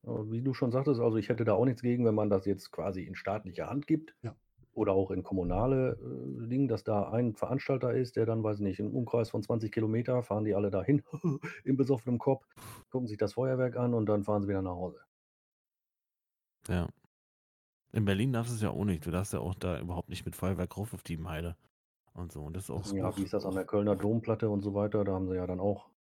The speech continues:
Speaker 1: jetzt erst
Speaker 3: Ja.
Speaker 1: wieder erzählt, das ist da verboten, aber dann eher, n-, die haben's ja durchgedrückt wegen der Gefahr und weniger wegen dem, wegen dem Feinstaub, ne? Also die haben
Speaker 3: Ja,
Speaker 1: ja
Speaker 3: klar, das ist, äh,
Speaker 1: haben sie dann, äh,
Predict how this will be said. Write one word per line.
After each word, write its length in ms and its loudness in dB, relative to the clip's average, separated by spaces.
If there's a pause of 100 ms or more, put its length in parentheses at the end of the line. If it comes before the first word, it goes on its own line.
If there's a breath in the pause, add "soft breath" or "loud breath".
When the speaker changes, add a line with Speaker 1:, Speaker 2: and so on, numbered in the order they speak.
(360)
Speaker 1:
jetzt 160 -10
erst 180 -4
Speaker 3:
Ja. 0 -
Speaker 1:
wieder 140 -2
erzählt, 380 -4
das 140 -4
ist 140 -6
da 80 0
verboten, 540 -4
aber 220 0
dann 280 0
eher, 440 2
n-, 420 -6 (200)
die 280 -6
haben's 180 -2
ja 80 2
durchgedrückt 580 -2
wegen 260 0
der 140 2
Gefahr 560 -2 (840)
und 320 -4
weniger 440 0
wegen 240 -2
dem, 360 -4
wegen 160 -10
dem 300 -14
Feinstaub, 600 -8
ne? 140 -16
Also 160 -16
die 120 -16
haben 80 -2
Speaker 3:
Ja, 200 4
Speaker 1:
ja 0 -
Speaker 3:
klar, 280 2
das 220 -2
ist, 180 -4
äh, 120 -4 (720)
Speaker 1:
haben 140 -4
sie 80 -6
dann, 280 -4
äh, 300 -8